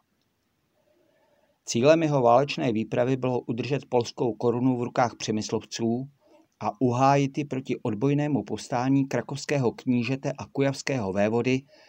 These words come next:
Vladislava prvního Lokýtka, který s podporou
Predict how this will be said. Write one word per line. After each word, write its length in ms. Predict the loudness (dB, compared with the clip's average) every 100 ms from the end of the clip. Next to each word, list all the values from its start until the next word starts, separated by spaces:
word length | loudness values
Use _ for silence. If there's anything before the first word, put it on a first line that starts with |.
| -20 -16 0
Vladislava 580 | 0 2 -2 2 2 2
prvního 420 | 0 2 2 4
Lokýtka, 680 | 2 0 -6 -8 -8 -10 -10 _ _ _ _ _ _
který 340 | -2 2 2
s 120 | 0 -2
podporou 720 | -2 -2 2 4 4 2